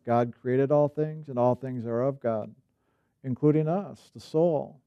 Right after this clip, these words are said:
The soul is a divine creative principle of God, that action of loving and expression.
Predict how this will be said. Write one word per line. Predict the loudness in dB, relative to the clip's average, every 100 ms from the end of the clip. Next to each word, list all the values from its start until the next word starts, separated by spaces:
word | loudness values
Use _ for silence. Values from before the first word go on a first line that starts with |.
| _ _ _ _ _ _ -14
The | -10
soul | 2 6 8 6
is | 4
a | -2
divine | 0 2 0 -2 -8 -10
creative | -2 0 0 -2
principle | -8 -6 -6 -4 -4
of | -4
God, | -4 -4 -6 -12 _ _ _ _
that | -2 2
action | 4 4 0 -10 -8 -8 -12 -10
of | -8 2
loving | 4 4 2 0 -2
and | -2 -2
expression. | -4 -4 0 0 0 -12